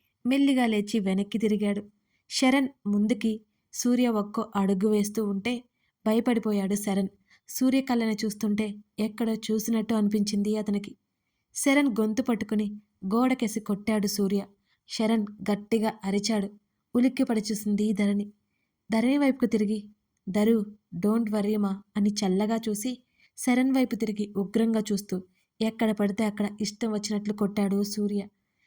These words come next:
శరణ్ అరుపులు అక్కడ మారు మోగిపోయాయి. సూర్య కొట్టిన దెబ్బలకి తాళలేక స్పృహ తప్పి పడిపోయాడు శరణ్.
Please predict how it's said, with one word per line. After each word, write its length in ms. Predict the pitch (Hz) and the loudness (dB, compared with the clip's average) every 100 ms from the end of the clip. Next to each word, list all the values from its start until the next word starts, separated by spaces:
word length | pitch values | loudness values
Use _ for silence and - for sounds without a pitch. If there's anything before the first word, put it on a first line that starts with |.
| _ | _
శరణ్ 360 | - 262 277 262 - | 0 4 4 2 -2
అరుపులు 500 | 202 202 208 202 202 _ _ | -4 -2 -2 -2 -4 _ _
అక్కడ 320 | 220 214 214 220 | -8 -2 -2 0
మారు 380 | 202 196 214 | 0 2 2
మోగిపోయాయి. 760 | 208 190 196 208 214 208 202 196 - _ _ _ _ _ _ _ _ _ _ _ _ _ _ _ _ _ _ - | 2 0 -2 -4 -4 -2 -2 -6 -14 _ _ _ _ _ _ _ _ _ _ _ _ _ _ _ _ _ _ -8
సూర్య 360 | - 311 339 | 0 2 4
కొట్టిన 280 | 330 277 240 | 2 0 0
దెబ్బలకి 680 | 214 180 190 233 226 240 208 - _ _ 247 | 0 0 0 0 0 -4 -4 -8 _ _ 0
తాళలేక 720 | 240 262 254 226 220 208 - _ | 4 4 4 2 -2 -4 -8 _
స్పృహ 340 | - - 247 262 | -12 -2 2 2
తప్పి 280 | 254 262 | 2 0
పడిపోయాడు 540 | 254 220 208 226 214 202 | 2 2 2 2 0 -2
శరణ్. 320 | 202 196 196 | -2 -2 -2